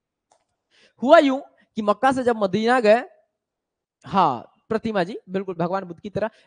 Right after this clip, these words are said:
होता ही ऐसा है। जब भी कोई व्यक्ति के पास ज्ञान की प्राप्ति होती है ना, धर्म से अलग होकर देखिएगा तो धर्म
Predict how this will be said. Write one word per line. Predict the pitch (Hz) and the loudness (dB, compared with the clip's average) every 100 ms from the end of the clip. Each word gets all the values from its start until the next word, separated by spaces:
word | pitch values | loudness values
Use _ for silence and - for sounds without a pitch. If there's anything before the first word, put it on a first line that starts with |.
| - | -8
होता | 214 240 254 | -4 0 0
ही | 247 226 | 0 -4
ऐसा | 170 156 | -4 -4
है। | 135 | -6
जब | 151 196 | -6 -8
भी | 240 | -8
कोई | 247 | -6
व्यक्ति | 226 220 247 | -6 -6 -8
के | 220 | 0
पास | 233 - | 0 2
ज्ञान | 202 214 | -2 -2
की | 220 | -2
प्राप्ति | 202 202 226 | -2 -2 -4
होती | 214 226 | -6 -6
है | |
ना, | 180 131 _ _ _ | -8 -10 _ _ _
धर्म | 131 214 277 | 2 4 2
से | - 262 | 0 2
अलग | 220 220 | 2 2
होकर | 214 226 | -2 -4
देखिएगा | 190 190 226 240 | -4 -6 -4 -4
तो | 240 | -4
धर्म | 180 - 240 | -4 -2 -4